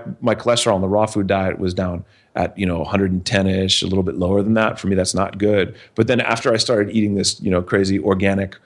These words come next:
whatever, uh, diet, I mean, my cholesterol shot up over, over two hundred. Now, the thing about it that's, that's, that's, and some people might say that's fine, but the L D L to H D L ratio was totally off up at that level. It was,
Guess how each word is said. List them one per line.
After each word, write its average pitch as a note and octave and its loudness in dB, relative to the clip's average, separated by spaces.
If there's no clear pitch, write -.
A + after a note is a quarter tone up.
whatever, A2+ 0
uh, F#2 2
diet, F2 0
I - 0
mean, A#2 2
my A2+ 2
cholesterol B2+ 0
shot C3 0
up C3 0
over, A2+ 0
over A2+ 0
two A2 0
hundred. A2 0
Now, G#2 2
the G2+ 0
thing E3+ -2
about B2+ 0
it - -6
that's, G#2+ 0
that's, G2+ 0
that's, G2 0
and A#2 0
some C#3+ 0
people B2 0
might G2+ 2
say A2+ 0
that's F2+ -2
fine, A#2+ 0
but B2 -2
the A#2+ -2
L C3+ 2
D C#3 2
L A#2 2
to - -2
H A2 -2
D A#2+ -2
L G2+ 0
ratio F#2+ 2
was E2+ -4
totally G2 0
off E2+ -4
up F2 -4
at F2 -2
that D#2+ -4
level. F#2+ 2
It A#2+ 2
was, B2+ 4